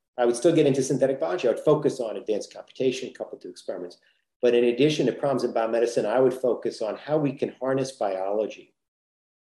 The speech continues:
to address some of our big challenges in sustainability, environmentalism, and climate change. I think biology will offer some fascinating solutions. It's not gonna be the only set of solutions, but I think fascinating solutions to some of these bigger challenges.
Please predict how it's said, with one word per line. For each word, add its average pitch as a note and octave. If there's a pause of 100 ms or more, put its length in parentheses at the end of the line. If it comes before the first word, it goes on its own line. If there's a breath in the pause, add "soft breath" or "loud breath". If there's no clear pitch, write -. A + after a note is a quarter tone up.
to A#2+
address A2+
some C3
of A2
our G#2
big A#2+
challenges A2
in G2
sustainability, G#2+ (520)
environmentalism, G#2
and E2
climate E2
change. - (320)
I A2+
think A2
biology B2
will A2
offer B2+
some G2+ (140)
fascinating D3
solutions. G2+
It's A#2
not C3
gonna B2+
be B2
the A#2+
only G#2 (440)
set G2+
of -
solutions, -
but A#2
I G#2
think A2
fascinating B2
solutions A2
to G2+
some C3
of A#2
these G2
bigger A2
challenges. F#2